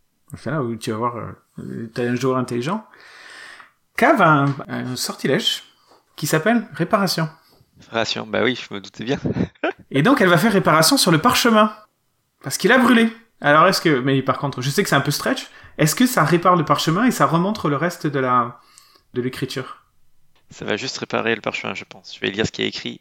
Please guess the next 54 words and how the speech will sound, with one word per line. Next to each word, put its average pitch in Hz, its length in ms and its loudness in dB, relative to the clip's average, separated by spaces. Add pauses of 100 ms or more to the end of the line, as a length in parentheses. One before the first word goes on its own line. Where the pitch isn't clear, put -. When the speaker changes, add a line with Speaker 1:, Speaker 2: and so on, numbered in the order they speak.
(120)
Speaker 2:
mais 107 100 -14
à 104 60 -6
mon 110 180 -6
avis, 113 180 -6
c'est - 140 -14
plutôt - 200 -20
ça - 160 -12
qui - 100 -18
va 110 80 -12
se - 60 -18
passer. - 300 -10 (640)
Speaker 1:
Mais, 139 240 -2
mais 127 100 0
réparer, 147 360 2
ça 143 120 -2
veut 127 40 0
dire 131 140 0
débrûler. 180 580 4 (1400)
Speaker 2:
Ça - 140 -8
mérite 110 260 -2
un 107 80 -8
jet 120 120 -4
de, 104 200 -2
d'inspiration, 107 600 -6
quand 101 100 -18
même. 92 80 -20 (1600)
Speaker 1:
Ouais, 123 160 -4
non, 107 180 -6
ça - 160 -8
a - 20 -4
pas 135 100 -4
l'air 131 120 -2
de 123 80 -4
réparer 117 340 -8
les 110 80 -12
trucs. - 320 -16 (420)
Speaker 2:
Ouais, 131 220 -6
je - 80 -16
pense 156 200 -8
que - 100 -10
c'est, - 200 -14
bah, 120 100 0
si, - 140 -6
ça 123 120 -2
va 104 140 0
réparer 117 540 -2
la, 98 340 -6
le, 98 280 -14 (140)
ça - 140 -10
va 101 180 -2
refaire 110 460 -6
un 104 120 -8
peu, - 180 -18
euh, 104 420 -8